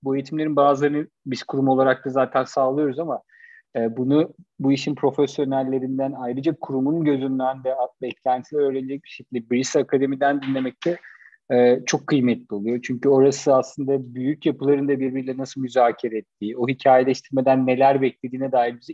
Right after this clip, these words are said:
ipuçları veriyor. Belki o eğitimleri dediğimiz gibi, e, buradaki yer alan katılımcılarımız veya programda yer alacak katılımcı, "Ya ben bunu zaten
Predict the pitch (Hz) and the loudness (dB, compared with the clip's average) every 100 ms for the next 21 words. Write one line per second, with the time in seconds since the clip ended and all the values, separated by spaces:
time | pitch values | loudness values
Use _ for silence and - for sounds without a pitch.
0 | - 160 147 - 120 107 104 104 120 156 | -10 -10 -10 -10 -12 -10 -8 -6 -6 -6
1 | - - - - - 135 139 160 143 139 | -12 -20 -20 -8 2 2 4 2 2 -2
2 | 147 143 139 139 156 135 110 110 - 113 | -4 -2 0 -2 -4 -6 -6 -6 -4 -4
3 | 113 127 120 131 131 131 123 127 127 - | -4 -4 0 0 4 4 6 4 0 -8
4 | - 123 120 123 123 131 123 117 127 123 | -8 -6 -2 -2 0 0 2 2 2 -2
5 | 113 120 123 123 120 123 - 123 117 120 | 0 0 0 -2 -2 -6 -6 -6 -4 2
6 | 139 127 127 127 131 139 131 - | 4 4 2 0 -2 0 0 0